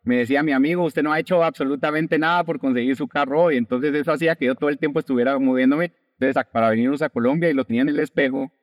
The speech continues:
Entonces cada vez que me estaba lavando los dientes, me, la, la cotización me decía, "Mi amigo, usted no ha hecho absolutamente nada por abrir otro país. Y para abrir un país lo que tienes que hacer es agarrar tus maletitas e, e ir a empezar a construir relaciones".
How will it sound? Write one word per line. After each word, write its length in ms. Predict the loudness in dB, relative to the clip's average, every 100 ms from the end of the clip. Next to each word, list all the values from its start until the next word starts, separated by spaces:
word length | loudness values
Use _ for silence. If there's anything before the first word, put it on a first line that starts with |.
| _
Entonces 220 | -8 -4
cada 160 | 0 0
vez 100 | 0
que 60 | -2
me 60 |
estaba 280 | -2 0 0
lavando 320 | 0 0 -2
los 160 | -2 0
dientes, 460 | 0 0 -2 -6 _ _ _
me, 220 | 0 0
la, 160 | 2 0
la 160 | 0
cotización 480 | -2 0 0 0 0
me 80 | -2
decía, 260 | 0 0
"Mi 80 | 0
amigo, 400 | 0 0 0 -2
usted 280 | -4 -4 -2
no 180 | 0 0
ha 100 | -2
hecho 220 | -2 0
absolutamente 800 | -2 -2 -4 0 0 0 -2 0
nada 240 | 0 0
por 160 | 0 0
abrir 260 | 0 0 -2
otro 220 | -4 -4
país. 360 | 0 2 2 0
Y 120 | -2
para 200 | 0 0
abrir 200 | 0 0
un 140 | 0
país 340 | 0 0 0 -2
lo 140 | -4
que 80 | -2
tienes 260 | -2 -2
que 80 | 0
hacer 220 | -2 0
es 80 | 0
agarrar 320 | 0 0 -2
tus 120 | -2 0
maletitas 680 | 0 0 -2 0 0 0 -6 _ -6
e, 120 | -4
e 100 | 0
ir 240 | 2 2 2
a 80 | 0
empezar 320 | -2 0 0
a 60 |
construir 400 | 0 -4 -2 0
relaciones". 600 | 0 0 0 0 0 -4